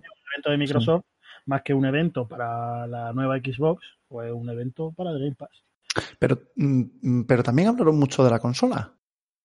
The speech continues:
Speaker 2: ¿no? O sea, quiero decir, hablaron del, si lo, si de lo poco que recuerdo del Fast Forward que hice, mm, del rebobinado pa'lante, fue que más de dos veces te hablan de la potencia de la consola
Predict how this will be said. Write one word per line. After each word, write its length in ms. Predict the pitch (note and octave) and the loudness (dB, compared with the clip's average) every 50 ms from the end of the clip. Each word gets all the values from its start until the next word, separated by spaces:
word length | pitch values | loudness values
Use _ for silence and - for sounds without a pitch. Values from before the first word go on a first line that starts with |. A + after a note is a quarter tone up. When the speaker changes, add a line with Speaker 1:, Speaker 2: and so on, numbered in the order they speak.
| _ _ - | _ _ 2
Speaker 2:
¿no? 400 | C3 D3 F#3+ B3 - - - _ - | 4 6 6 4 2 -2 -12 _ 2
O 60 | - | 4
sea, 120 | C3+ C3+ | 6 6
quiero 140 | A#2+ D#3+ E3+ | 8 6 6
decir, 200 | D3+ C#3+ B2+ A#2 - - | 6 4 2 2 0 0
hablaron 340 | B2+ A#2+ C3+ C#3 D#3+ F3 | 4 6 6 8 8 8
del, 300 | F3+ F3 E3 C#3 - - _ _ _ | 8 6 6 6 2 -4 _ _ _
si 200 | - - - B2+ | -4 -2 0 0
lo, 220 | A2 A2 A#2+ A2+ - - | 2 2 0 0 -2 -4
si 520 | B2 - - B2 A#2+ A#2+ A#2 A#2 A2+ A2+ A2+ - | -6 -4 -2 0 0 2 4 4 4 2 2 2
de 180 | B2 A2+ A#2+ | 2 4 6
lo 80 | A2+ A2 | 6 6
poco 220 | A#2 C#3 C#3+ D#3+ | 6 6 6 6
que 80 | D3 E3+ | 6 6
recuerdo 420 | D3+ D#3 - E3+ E3 D#3+ E3 D#3 | 6 8 8 8 10 12 12 12
del 320 | D3+ D3+ D3+ D3 D3+ D3 C#3 | 12 12 12 12 10 10 8
Fast 220 | - - D3 C#3 - | 8 6 6 8 8
Forward 380 | E3+ D#3 D#3+ E3 F3+ G3 A#3+ - - _ _ _ _ _ _ | 8 8 8 8 6 4 0 -4 -12 _ _ _ _ _ _
que 80 | - D3 | 0 0
hice, 400 | D#3 - - D#3+ E3+ A3 A3 - _ _ _ _ _ _ _ _ _ _ _ _ _ _ - | 0 2 0 -2 -2 -2 -4 -10 _ _ _ _ _ _ _ _ _ _ _ _ _ _ -10
mm, 600 | F3+ C#3 B2 A2+ - C3+ B2 B2 B2 A#2+ B2 B2 | -6 -6 -6 -4 -2 -2 -2 0 0 0 2 2
del 160 | B2 A#2 A2 | 2 2 2
rebobinado 500 | - A#2+ G#2+ A2+ A2 A#2+ A#2 C3 C#3 C3 | 2 4 4 6 8 8 10 10 10 10
pa'lante, 460 | D3 C#3+ D#3 E3 D#3+ - F#3+ G#3 - _ - _ _ _ _ _ | 10 10 10 8 8 8 6 4 2 _ -18 _ _ _ _ _
fue 440 | - - C#3 D3+ F3 - - _ _ _ _ _ _ _ _ _ _ _ | 4 8 10 10 10 8 4 _ _ _ _ _ _ _ _ _ _ _
que 320 | - C3 B2+ B2 - - _ | 2 4 4 4 2 -4 _
más 260 | - C3 C3 C#3+ D#3 D#3 | 4 6 8 8 8 8
de 80 | F#3 | 6
dos 160 | F3+ F#3 F3+ | 6 6 6
veces 500 | D#3 F#3 F3+ - - F#3+ A3+ B3 - - _ _ _ _ _ _ _ _ _ _ _ _ _ _ _ | 6 4 4 4 4 4 2 2 -2 -10 _ _ _ _ _ _ _ _ _ _ _ _ _ _ _
te 120 | - C#3 | 4 4
hablan 280 | C#3 C#3+ D#3+ F3 F#3 F3+ | 6 6 4 2 2 0
de 80 | D#3 | 0
la 120 | C3 B2 - | -2 -2 -2
potencia 440 | - A#2+ - C#3 C#3+ C3 - D#3 D3+ | -4 -4 -2 -2 -2 0 2 2 4
de 80 | C#3+ | 4
la 100 | C3+ B2+ | 2 0
consola 580 | A#2 B2+ B2+ - E3+ E3 D#3+ E3 A3+ - _ | -2 -4 -2 -2 0 2 2 0 -2 -6 _